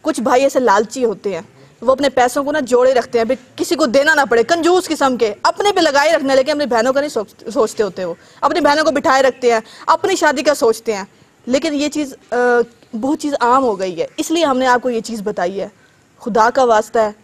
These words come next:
कोई अक्ल करें आप। वो आपकी बहनें आपके साथ पली बड़ी होती हैं, उन्होंने आपसे जिद थोड़ी ना करनी। आप उन्हें कुछ नहीं भी देंगे तो क्या वो आपसे लड़ेंगी? कुछ भी नहीं करेंगी। वो चुप करके उन्होंने, वो तो होती ही पराई हैं, उन्होंने तो चले ही जाना है एक दिन।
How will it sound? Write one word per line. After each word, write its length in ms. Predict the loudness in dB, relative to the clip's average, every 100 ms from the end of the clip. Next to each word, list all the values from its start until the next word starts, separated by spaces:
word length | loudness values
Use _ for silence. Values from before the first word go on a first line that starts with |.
| _ _ _ _
कोई 100 | -6
अक्ल 420 | -2 -2 0 0
करें 260 | 2 0 2
आप। 220 | 0 -2 -6 _ _ _ _ _ 0
वो 80 | 2
आपकी 320 | 2 2 -2
बहनें 360 | 0 2 4
आपके 300 | 2 2 0
साथ 240 | 0 2 2
पली 300 | 2 0 2
बड़ी 220 | 2 2
होती 280 | 0 -2 -8
हैं, 80 | -6
उन्होंने 360 | -4 -2 2
आपसे 340 | 4 2 0 -2
जिद 200 | 0 0
थोड़ी 160 | 0 0
ना 80 | 0
करनी। 260 | 2 2
आप 180 | 4 2
उन्हें 140 | 0 -4
कुछ 180 | -2
नहीं 320 | 2 4 4 2
भी 80 |
देंगे 360 | 2 2 2 0 -2 -8 -10
तो 60 |
क्या 220 | 0 2
वो 120 | 4 2
आपसे 240 | 2 2
लड़ेंगी? 480 | 2 0 -2 -6 -10 _ _ _ _ _ -6
कुछ 160 | -4
भी 100 | -2
नहीं 100 | -2
करेंगी। 400 | 2 0 0 -10 -16 _ _
वो 60 | -4
चुप 240 | -2 0
करके 220 | 0 0
उन्होंने, 240 | 0 0 0 -2
वो 80 | 0
तो 140 | 2
होती 220 | 2 2 0
ही 60 |
पराई 380 | 2 2 2 0
हैं, 200 | -2 -8 _ -6
उन्होंने 240 | 0 2
तो 40 | 2 2
चले 120 | 2
ही 60 |
जाना 240 | 2 2 4
है 100 | 2
एक 140 | 0
दिन। 180 | -6 -10